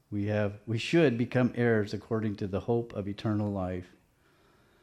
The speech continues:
His grace, saved by grace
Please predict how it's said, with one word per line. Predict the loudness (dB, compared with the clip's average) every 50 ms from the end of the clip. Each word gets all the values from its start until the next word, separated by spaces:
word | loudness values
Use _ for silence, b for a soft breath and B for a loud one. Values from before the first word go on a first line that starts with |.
| b b b b b b b _ _ _ _ _ _ _ _ _
His | 0 2 2 0 -2
grace, | 0 2 4 4 6 4 4 2 0 -4 -10 -12 -14 -16 -18 -16
saved | -2 2 4 6 6 6 4 4
by | 2 2 2
grace | 2 2 2 2 2 2 2 0 -2 -4 -8 -12 -14 -14